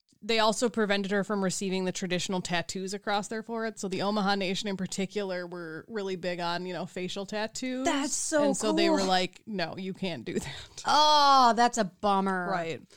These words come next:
Speaker 1: Uh, she spoke Omaha with her parents, especially her mother. Like I said, her mother would only speak Omaha. Um, but her father and her eldest sister, Suzette, encouraged her to speak English, at least, you know, with her father and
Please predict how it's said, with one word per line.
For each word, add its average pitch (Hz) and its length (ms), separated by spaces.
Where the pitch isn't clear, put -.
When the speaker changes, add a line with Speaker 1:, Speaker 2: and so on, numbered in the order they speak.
Speaker 1:
Uh, 208 200
she 226 160
spoke 262 340
Omaha 233 400
with 240 100
her 247 80
parents, 196 320
especially 202 400
her 220 80
mother. 185 300
Like 170 160
I 175 60
said, 175 200
her 185 160
mother 170 240
would 170 140
only 175 260
speak - 480
Omaha. 170 580
Um, 170 500
but 196 120
her 185 100
father 214 320
and 190 80
her 196 180
eldest 208 460
sister, 180 360
Suzette, 190 640
encouraged 196 640
her 196 160
to 185 80
speak - 420
English, 208 680
at 185 160
least, 202 300
you 196 80
know, 170 140
with 170 180
her 175 100
father 170 460
and 170 320